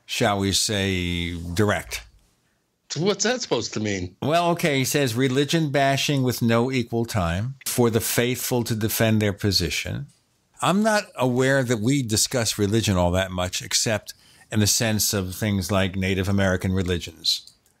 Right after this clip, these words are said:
Speaker 1: and legends of star people and stuff like that, or ancient astronauts. Politics, always left-leaning,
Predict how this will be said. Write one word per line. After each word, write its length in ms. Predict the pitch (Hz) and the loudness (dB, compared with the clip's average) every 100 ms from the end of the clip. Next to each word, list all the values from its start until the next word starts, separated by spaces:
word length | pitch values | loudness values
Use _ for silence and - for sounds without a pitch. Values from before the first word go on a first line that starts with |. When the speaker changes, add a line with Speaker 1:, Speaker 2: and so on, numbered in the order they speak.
| _ _ | _ _
Speaker 1:
and 600 | 101 98 92 95 92 92 | -4 -2 -2 -2 -2 0
legends 380 | 98 104 98 98 | 0 0 0 0
of 80 | 92 | 0
star 320 | - 104 98 | -2 -2 -4
people 340 | - 85 - | -4 -8 -4
and 80 | 87 | -2
stuff 320 | - 101 90 | 0 -2 -4
like 220 | 90 85 80 | -4 -6 -6
that, 280 | 80 82 - _ _ _ _ - | -6 -8 -16 _ _ _ _ 0
or 580 | 113 107 104 104 95 85 82 80 - | 2 4 4 4 2 0 -4 -8 -8
ancient 360 | 95 101 - 104 | -4 -4 -2 0
astronauts. 840 | 95 98 - 82 73 - - - - _ - _ | 0 0 -4 -6 -8 -6 -6 -6 -10 _ -20 _
Politics, 720 | - 170 165 135 - 95 - | 0 2 2 0 0 0 -2
always 640 | - 110 139 147 147 135 113 | 0 2 2 4 2 4 4
left-leaning, 960 | 120 127 - 110 113 110 113 113 117 | 2 2 -2 0 0 0 0 0 -4